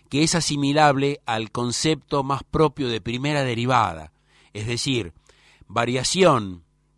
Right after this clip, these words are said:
cambio, ¿correcto?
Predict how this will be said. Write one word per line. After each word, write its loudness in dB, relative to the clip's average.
cambio, 2
¿correcto? -8